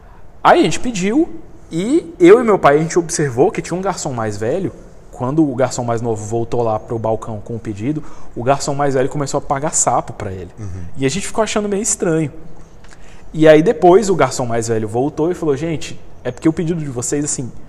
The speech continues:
Speaker 1: é bastante comida. Mas se vocês quiserem cancelar e tal," aí a gente falou, "Não, tudo bem, assim, pode vir." Velho.
Speaker 2: Cara, quando um restaurante avisa isso,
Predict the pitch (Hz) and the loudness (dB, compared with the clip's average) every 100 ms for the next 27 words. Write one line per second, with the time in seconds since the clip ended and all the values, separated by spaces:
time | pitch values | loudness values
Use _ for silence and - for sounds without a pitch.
0 | - - - - 117 131 170 - 160 - | -14 -16 -18 -8 -2 2 4 4 0 0
1 | - 277 226 117 104 - - - - - | -2 0 0 0 -2 -4 -10 -10 -12 -16
2 | - - 113 110 110 113 - 135 120 151 | -16 -10 -4 0 2 2 0 -2 0 0
3 | - 147 127 120 127 - 120 101 107 160 | 2 2 2 2 -2 0 0 2 6 6
4 | 139 110 120 143 143 127 139 233 311 381 | 6 4 6 8 6 2 -2 -4 -2 -2
5 | - - - - - 143 196 160 185 165 | -4 -8 -6 -6 -4 -4 -2 -2 -2 -4
6 | - 95 - 110 165 202 131 - - - | -4 -8 -4 -4 -4 -6 -8 -10 -14 -12
7 | - - - - 101 123 107 101 95 - | -10 -12 -14 -20 -6 -4 -2 -2 -4 -4
8 | 110 104 104 - 98 113 127 135 123 110 | -4 -2 -4 -2 -4 -4 -2 -2 0 -2
9 | 98 95 117 - | -2 -2 -4 -4